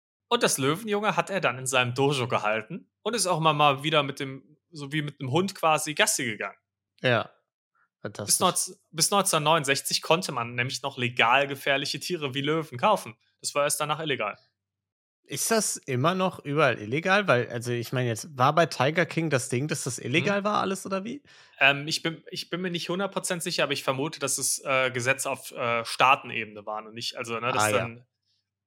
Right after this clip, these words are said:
Speaker 1: ja,
Speaker 2: Ja.
Speaker 1: dass es dann nicht in den ganzen U S A legal war, sondern dann eben vom
Speaker 2: Hm,
Speaker 1: Bundesstaat zu
Speaker 2: okay.
Speaker 1: Bundesstaat
Speaker 2: Ja.
Speaker 1: unterschiedlich.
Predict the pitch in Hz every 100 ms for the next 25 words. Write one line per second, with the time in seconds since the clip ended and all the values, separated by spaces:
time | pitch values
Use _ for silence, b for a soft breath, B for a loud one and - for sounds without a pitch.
0 | - 117 - _ 107 104 - - 113 123
1 | 127 120 135 - 156 123 127 127 131 -
2 | 147 135 143 147 147 139 135 127 127 123
3 | 123 120 117 113 120 117 113 - 117 110
4 | 104 95 - - 117 110 117 113 113 -
5 | - 110 113 110 - _ _ -